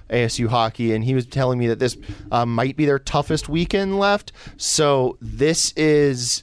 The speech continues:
a big weekend for them to, you know, really solidify their spot, um, you know, going into the N C double A tournament. Um, and, you know, I hope that they can move into the top ten. That would be a huge thing for this program,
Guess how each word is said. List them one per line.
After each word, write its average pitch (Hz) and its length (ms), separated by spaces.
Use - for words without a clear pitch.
a 127 520
big 135 280
weekend 139 460
for 196 100
them 190 220
to, 127 360
you 131 120
know, 120 80
really 127 280
solidify 120 800
their 113 180
spot, 120 540
um, 107 400
you 127 100
know, 113 140
going 120 320
into 113 320
the 110 180
N 107 120
C 120 100
double 107 220
A 104 100
tournament. 110 500
Um, 107 480
and, 123 240
you 135 120
know, 113 140
I 120 80
hope 147 240
that 143 140
they 147 80
can 135 180
move 127 240
into 120 240
the 113 120
top 110 280
ten. 113 200
That 107 140
would 113 120
be 110 160
a 107 100
huge 120 540
thing 113 240
for - 100
this 104 140
program, 120 560